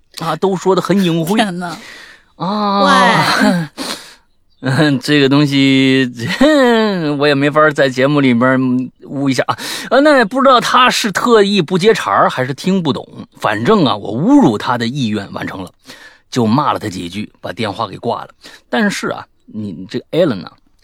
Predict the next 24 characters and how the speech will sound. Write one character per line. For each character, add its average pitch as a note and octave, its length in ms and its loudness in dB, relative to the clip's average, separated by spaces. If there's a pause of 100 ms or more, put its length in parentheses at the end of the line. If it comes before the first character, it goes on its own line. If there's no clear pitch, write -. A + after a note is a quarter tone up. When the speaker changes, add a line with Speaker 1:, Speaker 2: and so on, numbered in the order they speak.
(580)
Speaker 1:
我 A2+ 160 -8
不 A3 160 -6
晓 E2 300 -4
得 G2 120 -10
这 D#3 120 -6
个 C3+ 80 -4
重 F#3 280 -2
金 F#3+ 220 -2
求 C3+ 260 -8
子， - 380 -14
他 - 160 -6
到 F3+ 180 -2 (160)
最 F#3+ 160 -2
后 D#3 320 -6
是 B2+ 420 -6
要 D#3+ 120 0
达 A#2 160 -6
到 E3+ 140 -2
一 D#3 80 -4
个 C3+ 60 -8
什 A#2+ 120 -4
么 C#3+ 80 -2
目 G3+ 220 -2
的？ - 100 -18